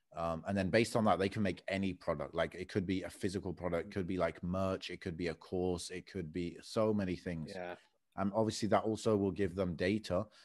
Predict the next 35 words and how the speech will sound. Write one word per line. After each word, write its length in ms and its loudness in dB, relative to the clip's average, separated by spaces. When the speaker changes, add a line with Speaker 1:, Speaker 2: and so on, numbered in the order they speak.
Speaker 1:
to 120 -4
then 280 2
go 180 2
to 160 -2
advertisers 720 -2
and 100 -4
say, 280 -2
"Look, 300 -4
um, 220 -4
our 160 2
audience 480 -2
is 140 -8
really 420 -2
interested 560 -8
in 340 -6
X, 240 -8
Y, 180 0
Z, 240 2
and 160 -4
you 140 0
sell 320 -2
that 200 -2
stuff. 280 -4
So 140 -2
I 80 0
think 260 -8
it'll 160 -2
do 380 -4
well 360 0
if 160 -10
you 120 0
advertise 500 -4
on 140 -4
our 100 -4
channel." 400 -8